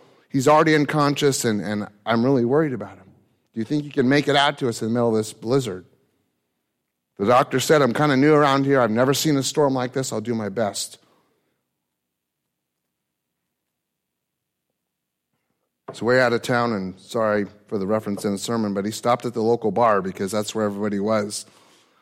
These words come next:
on a cold night, and he asked three of the men inside to go with him to help shovel the path. <clears throat>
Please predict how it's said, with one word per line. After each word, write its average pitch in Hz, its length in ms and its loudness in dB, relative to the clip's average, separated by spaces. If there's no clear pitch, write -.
on 107 120 -2
a 104 80 0
cold 113 280 2
night, 110 260 2
and 110 120 0
he 110 80 -2
asked 113 380 -2
three 135 260 2
of 120 80 2
the 113 60 0
men 123 220 0
inside 113 460 -4
to 110 80 -6
go 104 140 -2
with 127 200 -2
him 85 260 -18
to 110 60 -8
help 107 240 -2
shovel 110 420 -2
the 95 100 -4
path. 101 420 -8
<clears throat> - 100 -2